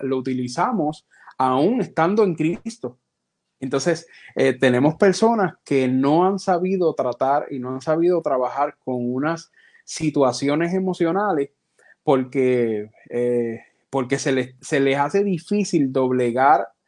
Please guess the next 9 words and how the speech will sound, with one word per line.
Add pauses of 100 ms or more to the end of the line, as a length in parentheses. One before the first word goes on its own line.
(460)
lo
que
es
su
voluntad (140)
y
lo
que
es